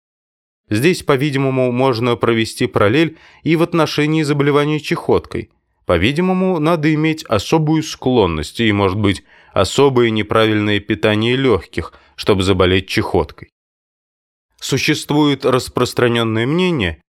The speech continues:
будто больной туберкулёзом обычно отличается чрезвычайной склонностью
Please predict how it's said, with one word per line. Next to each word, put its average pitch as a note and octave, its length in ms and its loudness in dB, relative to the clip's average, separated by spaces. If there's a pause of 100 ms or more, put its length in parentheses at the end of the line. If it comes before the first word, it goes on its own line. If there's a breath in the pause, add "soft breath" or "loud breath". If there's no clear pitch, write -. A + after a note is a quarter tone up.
(120)
будто C#3 480 0
больной B2 380 2
туберкулёзом B2 760 0
обычно C#3 440 0
отличается C#3+ 680 0
чрезвычайной C3 840 0
склонностью C3+ 920 -2